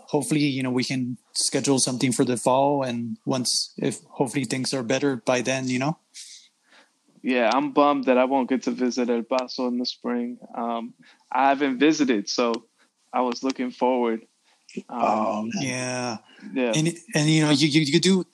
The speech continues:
Speaker 1: reference El Paso, you know, in, in Ice Raids, you know, in one of your poems. Um,
Speaker 2: Yeah.
Speaker 1: and, um, Vanessa and Richie, uh,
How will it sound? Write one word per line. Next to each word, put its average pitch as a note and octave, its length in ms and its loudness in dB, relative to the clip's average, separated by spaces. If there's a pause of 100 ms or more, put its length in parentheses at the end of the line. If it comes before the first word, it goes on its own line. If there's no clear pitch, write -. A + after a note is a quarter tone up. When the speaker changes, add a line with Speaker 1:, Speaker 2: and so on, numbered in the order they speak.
(260)
Speaker 1:
reference D3+ 480 4
El B2 80 -4
Paso, C#3+ 380 2
you C3 140 -4
know, B2+ 220 -4 (140)
in, - 40 -
in B2+ 280 -8 (300)
Ice C#3 260 -4
Raids, A#2+ 340 -2
you B2 80 -8
know, A#2+ 240 -4
in B2+ 180 -8
one B2 140 -6
of B2+ 80 -6
your A#2+ 140 -6
poems. C3 560 -8
Um, A#2+ 240 -8 (460)
Speaker 2:
Yeah. G#2+ 320 -2 (580)
Speaker 1:
and, C3 280 -4
um, A#2+ 480 -2
Vanessa D3+ 380 2
and E3 180 0
Richie, D3+ 420 2
uh, C3 260 0